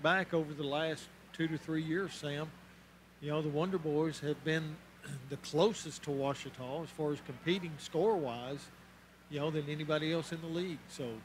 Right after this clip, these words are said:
hats off. Maybe this could be the year that we, uh, if we play,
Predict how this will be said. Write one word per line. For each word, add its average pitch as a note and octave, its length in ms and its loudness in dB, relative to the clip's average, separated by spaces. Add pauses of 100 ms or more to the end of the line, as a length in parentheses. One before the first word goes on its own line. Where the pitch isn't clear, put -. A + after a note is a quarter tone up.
(720)
hats E3+ 260 2
off. G3+ 240 -2
Maybe D#3+ 220 0
this E3 240 0
could F3 260 0
be E3+ 140 6
the D#3+ 100 -2
year E3 280 0
that D#3+ 240 -4
we, D3 280 0
uh, C3+ 100 -2 (680)
if B2+ 140 -14
we D3+ 140 2
play, D#3+ 280 0